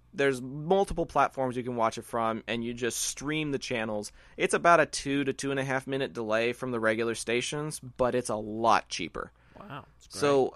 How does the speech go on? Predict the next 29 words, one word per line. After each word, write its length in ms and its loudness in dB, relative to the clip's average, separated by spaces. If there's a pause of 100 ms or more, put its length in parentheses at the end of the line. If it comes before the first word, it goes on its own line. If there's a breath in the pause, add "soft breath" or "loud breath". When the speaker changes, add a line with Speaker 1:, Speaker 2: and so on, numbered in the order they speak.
Speaker 1:
as 200 8
a 60 4
last-ditch 840 2
effort, 500 -2 (360 soft breath)
I 140 4
went 320 0
and 180 0
f-, 240 -16
tried 320 2
to 80 -4
search 480 -2
for 340 0
the 120 -4
Lego 340 0
Movie 300 -4
on 140 -4
PlayStation 600 -4
Vue, 460 -2 (320 soft breath)
and 200 -4
lo 160 4
and 80 0
behold, 540 2
Cartoon 540 -2
Network 520 0
had 280 2
it 100 0
available 540 0
on 200 -2
demand. 520 -8